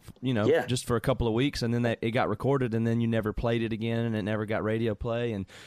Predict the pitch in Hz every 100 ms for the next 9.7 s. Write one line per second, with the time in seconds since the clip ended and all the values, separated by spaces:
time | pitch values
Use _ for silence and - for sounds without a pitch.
0 | - - 120 - 120 147 139 127 127 120
1 | 160 156 127 117 151 107 98 131 123 120
2 | 101 113 117 131 127 101 - - 107 -
3 | 107 120 123 107 - 117 113 _ _ _
4 | _ _ _ - 113 139 92 - 87 87
5 | 117 123 64 76 - 98 82 90 - 170
6 | 214 - - - - - _ - 107 113
7 | 123 - 123 123 117 113 117 120 120 113
8 | 110 113 - 110 98 104 - - 117 113
9 | 107 113 139 67 - - -